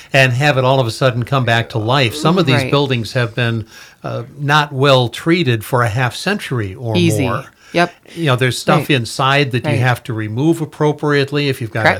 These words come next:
Speaker 1: asbestos and things of that nature.
Speaker 2: Right.
Speaker 1: And i-, it's not an easy thing to do,
Speaker 2: Right.
Speaker 1: and it's not a cheap thing to do.
Speaker 2: No,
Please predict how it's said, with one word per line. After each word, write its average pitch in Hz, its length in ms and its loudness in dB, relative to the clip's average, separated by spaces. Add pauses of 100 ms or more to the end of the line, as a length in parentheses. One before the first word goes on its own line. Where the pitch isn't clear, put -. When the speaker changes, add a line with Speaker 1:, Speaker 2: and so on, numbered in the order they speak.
Speaker 1:
asbestos 147 580 -4
and 123 100 -8
things 131 280 -4
of 117 80 -4
that 123 260 0
nature. 123 400 -2
Speaker 2:
Right. 165 240 -6 (220)
Speaker 1:
And 123 480 2
i-, - 20 -2
it's 131 400 0
not 160 240 0
an 175 140 -2
easy 165 340 -2
thing 156 360 -2
to - 80 -6
do, 131 40 0
Speaker 2:
Right. 160 200 2
Speaker 1:
and 143 100 -2
it's - 120 -10
not 151 180 2
a 175 40 -2
cheap - 380 -4
thing 139 260 -2
to 113 140 -6
do. 101 180 -8
Speaker 2:
No, 285 300 8